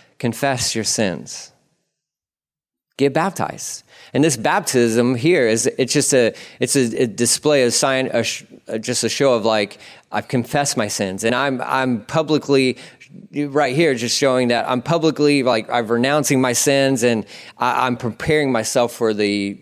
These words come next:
for the Messiah, kind of a thing. And so he's dunking people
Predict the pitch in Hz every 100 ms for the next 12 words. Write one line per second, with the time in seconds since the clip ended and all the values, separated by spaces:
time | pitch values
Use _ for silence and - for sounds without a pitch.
0 | - - 127 104 98 92 104 78 - -
1 | _ _ - 110 90 87 - 80 - _
2 | _ _ _ _ _ _ _ _ _ _
3 | _ _ _ _ _ _ _ _ _ _
4 | _ 113 160 165 123 151 196 202 143 135
5 | 113 90 80